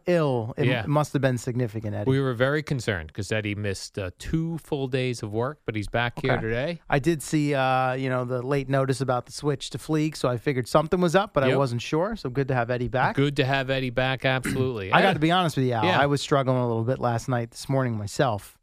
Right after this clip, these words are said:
Speaker 2: With an illness?
Speaker 1: But now, so, nah, I mean, I don't know. Just, you know, this time of year, a little rundown. I've had a nagging cough for over. I just don't feel great. Dinner didn't sit right with me last night.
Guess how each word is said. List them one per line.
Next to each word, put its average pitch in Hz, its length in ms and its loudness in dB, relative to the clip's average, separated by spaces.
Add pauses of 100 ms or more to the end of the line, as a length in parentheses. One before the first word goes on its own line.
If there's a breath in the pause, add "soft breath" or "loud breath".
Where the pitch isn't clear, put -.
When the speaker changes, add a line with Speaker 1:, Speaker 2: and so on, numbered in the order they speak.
(200)
Speaker 2:
With 127 140 -2
an 127 80 0
illness? 139 240 0
Speaker 1:
But 135 140 4
now, 151 300 4
so, - 180 -2
nah, 135 160 -2
I 240 240 -2
mean, 214 320 -2
I 160 120 2
don't 131 120 0
know. 113 160 -2
Just, - 280 -10
you 143 120 -2
know, 131 160 0
this 135 120 -4
time 139 260 2
of 127 60 0
year, 143 280 2
a 139 60 2
little 127 180 -2
rundown. 135 580 2
I've 123 120 -2
had 123 120 2
a - 380 -10
nagging 135 420 0
cough 127 380 0
for 127 200 -2
over. 123 440 -2
I 156 60 -2
just 143 280 -6
don't 160 240 0
feel 151 260 0
great. 147 440 0
Dinner 147 240 2
didn't 143 220 0
sit - 220 -2
right 139 240 2
with 143 140 0
me 143 140 2
last 131 280 0
night. 131 260 -2